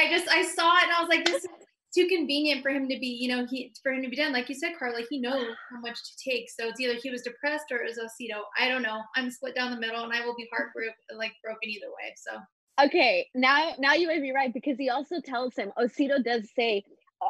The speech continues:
Speaker 2: "My cousin doesn't do junkies," or he doesn't, he doesn't deal. So you, this is it. He does really reiterate that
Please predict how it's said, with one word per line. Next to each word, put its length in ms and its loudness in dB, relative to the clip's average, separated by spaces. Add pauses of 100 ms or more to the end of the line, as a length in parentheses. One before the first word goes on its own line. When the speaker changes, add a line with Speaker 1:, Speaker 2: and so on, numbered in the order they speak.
Speaker 2:
"My 200 4
cousin 420 2
doesn't 220 2
do 220 0 (180)
junkies," 560 2 (100)
or 100 8
he 140 4
doesn't, 260 6
he 100 6
doesn't 200 6
deal. 180 6
So 400 6 (280)
you, 280 10
this 220 6
is 140 4 (100)
it. 220 2 (400)
He 240 6
does 360 6
really 360 2
reiterate 920 6
that 280 -4